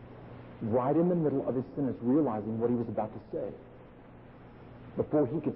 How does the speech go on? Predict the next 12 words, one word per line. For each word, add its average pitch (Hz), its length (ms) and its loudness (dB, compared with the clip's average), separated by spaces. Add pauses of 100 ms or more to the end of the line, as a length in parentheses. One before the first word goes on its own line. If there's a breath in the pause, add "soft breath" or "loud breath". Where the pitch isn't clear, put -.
sit - 200 -2
down 107 400 0 (100)
and 117 140 -2
draw 127 260 4
another 123 260 0
breath, 110 280 2 (140)
I 123 120 -4
finished 120 340 0
the 113 140 -6
sentence 143 260 0
for 101 80 -2
him. - 80 -4